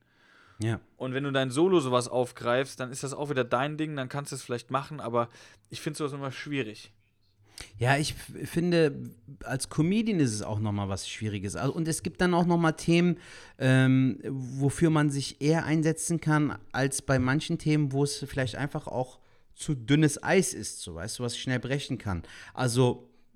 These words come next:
Speaker 1: so die eigene Haltung oder so hat in manchen Sachen nicht zu suchen. Zum Beispiel halt, was auch so Verschwörungstheorien angeht.
Speaker 2: Ja.
Speaker 1: Da, deshalb,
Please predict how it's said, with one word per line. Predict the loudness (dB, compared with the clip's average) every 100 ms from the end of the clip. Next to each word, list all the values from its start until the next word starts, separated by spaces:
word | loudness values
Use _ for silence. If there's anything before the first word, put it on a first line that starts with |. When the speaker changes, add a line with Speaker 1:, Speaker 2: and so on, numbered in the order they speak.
| -16
Speaker 1:
so | -8 -2 0 0 -4 -16 _ _ _ _
die | -10 -8 0
eigene | 2 4 4 4 2 -2 -14 -20 -20 _ _ _ -20 -20 _ _
Haltung | 0 2 2 0
oder | 2 2
so | 2 0
hat | -2 -2
in | 2
manchen | 2 2 0 -2
Sachen | -2 -4 -2
nicht | -4 -4
zu | -6
suchen. | -6 -6 -6
Zum | -6 -2
Beispiel | -2 -2 -2
halt, | -2 -2
was | -6
auch | -6
so | -8
Verschwörungstheorien | -8 -8 -4 -4 -2 -6 -6 -4 -4 -4
angeht. | -6 -2
Speaker 2:
Ja. | -2
Speaker 1:
Da, | -2
deshalb, | -2 -2 2 0 0